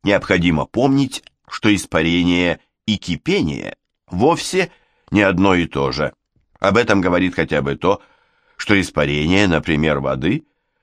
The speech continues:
происходит при любой температуре. Испаряться может даже лед, иначе белье не сохло бы на морозе.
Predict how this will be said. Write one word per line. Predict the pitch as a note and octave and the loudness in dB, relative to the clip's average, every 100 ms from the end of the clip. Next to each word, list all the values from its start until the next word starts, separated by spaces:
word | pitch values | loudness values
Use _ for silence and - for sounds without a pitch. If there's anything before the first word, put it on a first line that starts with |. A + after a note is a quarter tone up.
| _ | _
происходит | G2+ G#2+ F#2+ - F3+ G3 D#3+ | 0 2 2 -2 -4 -4 -6
при | A2 D#2+ | -4 -2
любой | D2+ D#2 A2 | -2 -2 -2
температуре. | G2+ D#2 C#2+ A#1 - G1+ - - _ _ _ _ _ | -2 -4 -4 -6 -10 -14 -14 -18 _ _ _ _ _
Испаряться | A#2 - G#2 B2 E3+ - C#3+ | -6 0 0 2 -2 -2 -2
может | B2 C#3 C#3 G2 | 0 0 0 0
даже | E2+ A2 A2+ | 0 0 0
лед, | F#2+ D2+ D2 - _ _ _ _ _ _ | 0 0 0 -4 _ _ _ _ _ _
иначе | F#2 G#2+ G2 F#2+ | 0 2 2 0
белье | E2 F2 F#2 F2+ | 0 2 2 2
не | F2+ | 0
сохло | E2 F#2 F2 E2 | 0 0 2 0
бы | D#2 E2+ | 0 2
на | F2 | 2
морозе. | E2+ E2+ C#2+ A#1+ A#1 | 2 2 0 -6 -10